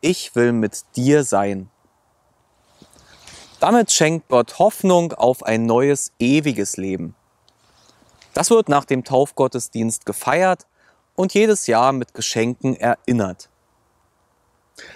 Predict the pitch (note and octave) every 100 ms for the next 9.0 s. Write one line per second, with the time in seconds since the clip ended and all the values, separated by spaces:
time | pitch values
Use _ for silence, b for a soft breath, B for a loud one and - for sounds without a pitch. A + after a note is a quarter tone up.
0 | B B G2 G2 A#2 F#3 D#3 - B2+ A3
1 | C4 G3+ - D3 D3+ - C#3 B2+ - -
2 | C3 C3 A2+ B2+ F#3+ A#2 G#2+ D#3 - -
3 | _ _ _ _ _ _ _ A#2+ D3+ G3+
4 | D#3 C3 E3 G#3+ G#3 E3+ E3 - D3+ -
5 | B2+ C3+ B2+ A#2+ - G#2+ A#2 D3 D#3+ -
6 | A#2+ B2 - - C#3+ D#3 - G#2 B2 F2
7 | - _ _ _ _ _ _ _ _ b
8 | b b b b - G#2+ A2 C3 C3+ D3